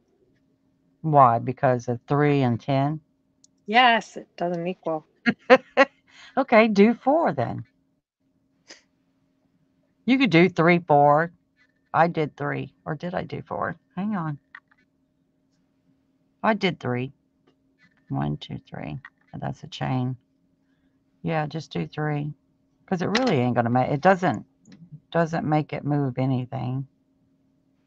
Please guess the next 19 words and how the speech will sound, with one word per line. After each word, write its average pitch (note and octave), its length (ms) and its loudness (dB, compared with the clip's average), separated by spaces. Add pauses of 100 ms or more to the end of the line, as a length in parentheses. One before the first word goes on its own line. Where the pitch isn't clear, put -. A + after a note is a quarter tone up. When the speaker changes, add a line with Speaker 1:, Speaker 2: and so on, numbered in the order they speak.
(400)
Speaker 1:
That A3 160 -2
looks D4+ 220 -4
good. C#3+ 320 0 (1080)
Speaker 2:
So - 200 -2
this A3 260 4
is A#3 200 -6
five F#3+ 600 6 (1000)
from E3 160 -2
here F3+ 200 4
to F3 100 0
here F#3 300 2
and E3+ 120 0
another E3+ 360 2
two F#3+ 440 -2
for F3+ 180 2
the D#3+ 140 -2
flap D#3 360 0
up D#3 160 -10
here. - 260 -10